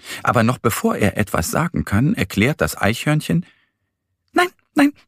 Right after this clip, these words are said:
wir spielen nicht. Ich bin beschäftigt, das sieht man doch." "Schade, Marmelade", schnieft der Bär. "Ich habe keine Zeit zum Spielen.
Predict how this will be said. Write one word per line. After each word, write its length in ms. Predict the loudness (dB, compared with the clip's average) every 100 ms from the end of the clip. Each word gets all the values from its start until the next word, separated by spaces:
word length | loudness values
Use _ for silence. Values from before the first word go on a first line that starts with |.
| _ -2
wir 120 | 0
spielen 300 | 4 4 4
nicht. 240 | 2 0 -12 _ _ _ _ _ _ _
Ich 120 | -2
bin 160 | 4 4
beschäftigt, 500 | 4 0 -2 -6 -10 _ _
das 160 | -4 -2
sieht 140 | 0
man 120 | 0 0
doch." 220 | -2 -8 _ _ _ _ _ _ _ _ _ _ _ _ _ _
"Schade, 680 | -12 -4 -2 0 0 -2 -6 -10 _
Marmelade", 800 | -6 -2 -2 -2 -2 -4 -4 -6 -10 _ _ _ _ _ _
schnieft 480 | -8 0 2 0 -2
der 100 | -8
Bär. 320 | -2 -2 -4 _ _ _ _ -20 -20 _ _ -6
"Ich 140 | -2
habe 100 | -2
keine 240 | 0 0 2
Zeit 240 | 0 -2
zum 120 | -4
Spielen. 380 | -2 0 0 0